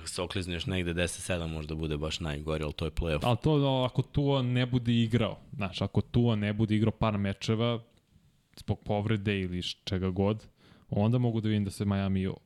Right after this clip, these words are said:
Speaker 2: negde oklizne, da. Zato što se dešavalo prethodne godine. Kad ne igra Tua, oni imaju problem da pokrenu napad. Sa backup quarterbackom, Teddy Bridgewater ili Skyler Thompson.
Speaker 1: Dobro. Ajmo dalje.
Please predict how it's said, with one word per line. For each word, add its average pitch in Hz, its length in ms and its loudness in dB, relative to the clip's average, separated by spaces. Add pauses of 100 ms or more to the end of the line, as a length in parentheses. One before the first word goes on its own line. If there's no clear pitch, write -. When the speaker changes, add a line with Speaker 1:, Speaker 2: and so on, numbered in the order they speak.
(260)
Speaker 2:
negde 101 400 -2
oklizne, 90 480 -6
da. - 160 -8 (200)
Zato 104 160 -6
što - 140 -4
se 107 100 -2
dešavalo 95 380 -4
prethodne 107 400 -2
godine. 98 240 -2
Kad 98 140 -4
ne 95 140 0
igra 92 200 -6
Tua, 95 300 0
oni 104 340 2
imaju 107 260 2
problem 107 400 0
da 110 60 0
pokrenu 113 440 0
napad. - 360 -4 (1160)
Sa - 200 -2
backup 98 340 -4
quarterbackom, 95 640 -2
Teddy 95 240 -2
Bridgewater 101 540 -2
ili 104 280 2
Skyler 101 340 -2
Thompson. - 400 -4 (2000)
Speaker 1:
Dobro. 78 340 2 (400)
Ajmo 95 240 2
dalje. 110 180 2